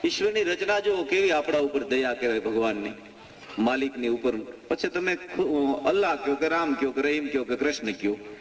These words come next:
પણ એની ઉપર, આપણી ઉપર દયા ભગવાનની અદ્ભુત કહેવાય. આપણને જો ભગવાને આંખું અહીંયા આપી, નાક અહીંયા આપ્યું, મોઢું અહીંયા આપ્યું,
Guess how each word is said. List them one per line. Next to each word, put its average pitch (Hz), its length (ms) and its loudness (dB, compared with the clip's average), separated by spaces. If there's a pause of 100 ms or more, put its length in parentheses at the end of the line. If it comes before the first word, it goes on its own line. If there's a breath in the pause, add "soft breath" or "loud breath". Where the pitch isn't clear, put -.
(440 loud breath)
પણ 240 160 2
એની 269 220 -2
ઉપર, 285 220 0
આપણી 254 340 0
ઉપર 277 300 0
દયા 233 440 0
ભગવાનની 262 460 2
અદ્ભુત 247 360 0
કહેવાય. 247 160 2
આપણને 247 360 0
જો 254 160 2
ભગવાને 233 420 2
આંખું 233 380 2
અહીંયા 226 200 2
આપી, 208 220 0
નાક 196 340 0
અહીંયા 202 240 2
આપ્યું, 165 240 2
મોઢું 170 340 2
અહીંયા 139 200 2
આપ્યું, - 240 -4